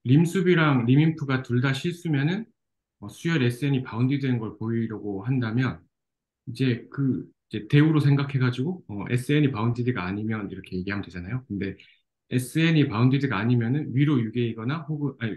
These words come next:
위로 유계가 아니거나 혹은 아래로 유계가 아닌 거 둘 중에 하나인 건데, 어, 둘 다일 수도 있지만 어쨌든 둘 중에 하나는 적어도 하나 걸려야 되는 건데 위로 유계라면 림수비 실수가 아니고 어, 림인-, 그 아래로, 아래로 유계가 아니라면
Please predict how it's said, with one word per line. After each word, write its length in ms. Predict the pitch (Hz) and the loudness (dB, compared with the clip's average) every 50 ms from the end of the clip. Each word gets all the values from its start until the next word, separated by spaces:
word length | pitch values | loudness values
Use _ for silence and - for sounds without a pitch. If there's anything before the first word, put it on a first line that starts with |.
| - _ | -4 _
위로 240 | 127 143 170 170 147 | 4 6 6 8 8
유계가 260 | 131 123 131 127 107 87 | 6 6 4 4 2 2
아니거나 380 | 98 123 123 117 117 123 131 131 | 2 4 4 4 4 2 2 2
혹은 200 | 135 135 139 - | 0 -2 -2 0
아래로 260 | 92 123 143 131 120 110 | 0 2 2 2 2 0
유계가 320 | 101 107 107 98 95 85 | -2 -4 -8 -10 -10 -10
아닌 160 | 92 104 104 98 | -10 -10 -10 -12
거 100 | 95 90 | -14 -12
둘 160 | - 104 101 | -10 -10 -8
중에 140 | - 120 113 | -4 -4 -4
하나인 260 | 104 101 110 113 107 95 | -2 -2 -4 -4 -4 -4
건데, 400 | 87 87 85 95 98 82 - - _ _ _ _ _ _ _ _ _ _ _ _ _ _ _ _ _ _ _ _ _ _ _ _ _ _ _ | -4 -6 -6 -6 -6 -8 -10 -12 _ _ _ _ _ _ _ _ _ _ _ _ _ _ _ _ _ _ _ _ _ _ _ _ _ _ _
어, 140 | - 104 104 | -10 -8 -2
둘 160 | - 120 120 | 2 2 4
다일 120 | 123 127 127 | 4 4 4
수도 160 | 127 - 101 | 2 0 -4
있지만 440 | 87 - - 95 92 107 123 127 - - | -4 -4 -4 -4 -4 -4 -4 -6 -8 -8
어쨌든 420 | - - 113 - 110 107 98 - | -8 -8 -6 -4 -4 -2 -2 -2
둘 200 | - 123 127 131 | 2 4 4 6
중에 140 | 131 147 143 | 6 6 6
하나는 340 | 131 131 147 160 165 160 135 | 6 6 6 6 6 4 4
적어도 280 | - 110 104 117 113 | 2 0 -4 -4 -4
하나 120 | 110 101 - | -4 -6 -6
걸려야 280 | - 101 104 110 110 85 | -4 -2 -2 0 0 0
되는 160 | 95 98 95 | -2 -4 -4
건데 380 | 90 85 87 87 123 151 160 - _ _ _ _ _ _ _ - | -4 -4 -4 -2 -2 -4 -4 -6 _ _ _ _ _ _ _ 2
위로 240 | 123 160 180 170 139 | 4 6 6 8 8
유계라면 600 | 127 120 143 135 127 117 120 131 170 208 233 - _ _ _ _ _ _ _ _ _ _ _ _ _ _ _ | 6 6 6 4 4 4 2 2 0 0 -4 -8 _ _ _ _ _ _ _ _ _ _ _ _ _ _ _
림수비 800 | 123 135 160 156 156 - 175 156 156 139 123 104 92 92 - - _ _ _ _ _ _ _ _ | 2 4 4 4 2 0 0 2 4 4 4 2 0 -4 -10 -16 _ _ _ _ _ _ _ _
실수가 400 | - - 185 175 175 - 143 101 | -6 -4 -2 -2 -2 -2 -4 -4
아니고 460 | - 98 98 92 104 104 104 - _ _ _ _ _ _ _ _ _ _ _ _ _ _ _ _ _ _ _ - | -4 -4 -6 -6 -8 -10 -12 -14 _ _ _ _ _ _ _ _ _ _ _ _ _ _ _ _ _ _ _ -16
어, 140 | - 85 - 127 | -16 -14 -10 -2
림인-, 440 | 110 131 139 156 160 156 160 151 131 | 2 4 4 6 4 4 0 -4 -6
그 320 | - 120 120 113 107 104 - | -4 -2 -2 -2 -2 -2 -2
아래로, 420 | 123 143 170 185 175 147 127 120 - - | 0 2 4 4 4 4 2 2 0 -2
아래로 280 | 156 165 180 151 139 120 | -2 0 2 2 2 2
유계가 220 | 117 131 127 113 | 2 0 0 -2
아니라면 520 | 101 104 104 101 98 113 135 156 151 - | -2 -6 -8 -8 -6 -6 -6 -6 -6 -10